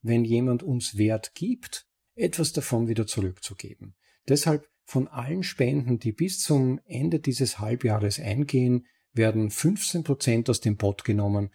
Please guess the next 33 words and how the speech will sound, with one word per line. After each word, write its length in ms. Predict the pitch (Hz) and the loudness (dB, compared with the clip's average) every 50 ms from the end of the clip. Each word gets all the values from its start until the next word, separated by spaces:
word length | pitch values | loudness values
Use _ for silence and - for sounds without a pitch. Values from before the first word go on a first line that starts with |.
| _ _ - | _ _ 0
und 240 | - 139 139 147 135 | 2 4 4 4 2
an 100 | 127 120 | 0 0
den 160 | 120 110 107 | -2 -2 -2
Spender 420 | - - - 110 104 107 117 117 | -4 -2 0 0 2 2 2 2
mit 200 | 110 107 107 - | 2 2 2 0
dem 100 | 104 104 | -2 -2
größten 460 | 101 - 98 98 98 101 - - 113 98 | 0 0 -2 -2 -2 -2 -2 -2 -2 -2
Herz, 360 | 90 92 95 98 98 - - | -2 -4 -8 -8 -8 -8 -6
der 120 | - 104 | -6 -6
uns 100 | 107 - | -4 -4
das 160 | - 107 - | -6 -6 -4
meiste 320 | 110 101 98 95 - - 104 | -6 -6 -8 -8 -10 -6 -6
geschickt 400 | 104 98 - - 104 - - - | -4 -4 -4 -4 -6 -6 -6 -8
hat, 160 | 104 101 - _ _ _ _ | -10 -10 -12 _ _ _ _
wieder 240 | - 110 104 107 104 | -4 -4 -4 -4 -2
zurückrefundiert. 960 | - - 110 104 95 - 101 98 90 - - 95 95 - - - - - - _ _ _ _ _ _ _ _ _ _ | -2 0 2 0 0 0 -2 -2 -2 -2 -6 -8 -8 -8 -12 -14 -14 -16 -18 _ _ _ _ _ _ _ _ _ _
Vielen, 300 | - - 165 208 214 190 | 2 2 4 4 2 0
vielen 300 | - - 151 147 139 - | 2 2 4 4 4 2
Dank 300 | 113 107 113 139 139 143 | 0 0 0 0 0 0
auch 80 | 120 | 0
für 120 | - - 123 | 2 2 2
die 80 | 120 | 4
gelegentlichen 680 | 110 120 113 104 107 110 139 127 123 117 113 104 117 107 | 4 4 4 4 4 4 4 4 4 4 2 0 0 0
ganz, 420 | - - 104 110 131 156 147 - - | 0 -2 -2 -2 0 -2 -2 -2 -2
ganz 360 | 120 113 117 123 123 - 120 | -2 0 2 0 2 2 0
netten 300 | 110 107 107 - 127 123 | 0 0 2 2 2 4
Rückmeldungen, 760 | 113 113 127 - 131 123 113 110 110 113 113 113 113 110 107 | 4 2 2 2 2 2 2 4 4 2 2 2 2 0 0
die 140 | - 117 120 | 2 6 6
ihr 160 | 123 120 117 | 6 6 6
in 180 | 113 113 110 107 | 4 2 0 0
diversen 380 | 113 110 104 107 101 104 110 | 0 0 0 0 0 -2 -4
Kommentaren 580 | - - 107 107 104 98 - 92 92 104 131 147 | -4 -2 -2 0 0 0 -2 -2 0 0 0 2
hinterlasst 800 | 117 113 117 107 - 120 113 107 101 104 107 - - - - | 2 2 0 2 2 2 4 4 4 2 2 0 -2 -6 -12